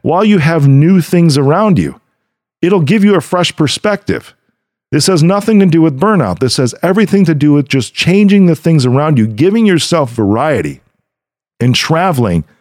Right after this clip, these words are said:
will do that easily. The second thing that you're never going to regret in life is going to the gym or getting fit, being healthy.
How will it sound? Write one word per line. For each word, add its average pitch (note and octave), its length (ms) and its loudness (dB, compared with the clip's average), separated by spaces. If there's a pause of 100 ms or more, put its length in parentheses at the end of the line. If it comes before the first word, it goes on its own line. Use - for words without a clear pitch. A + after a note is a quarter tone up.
(340)
will C#3 200 2
do C3 320 0
that - 340 -8 (600)
easily. G#2 640 0 (1400)
The C#3 100 -2
second G#3+ 420 -2
thing A#2 220 0
that A#2+ 100 0
you're B2 140 0
never D#3+ 600 0 (160)
going A#2 240 -2
to A2+ 80 0
regret G#2+ 380 -2
in G2+ 140 0
life A2 440 -6
is A2 420 -2 (1080)
going D#3 240 0
to D#3+ 80 2
the D3+ 80 -2
gym G#2 400 -2 (960)
or A#2+ 480 -2 (440)
getting D3+ 280 0
fit, - 480 -8 (160)
being C#3+ 300 0
healthy. - 640 -6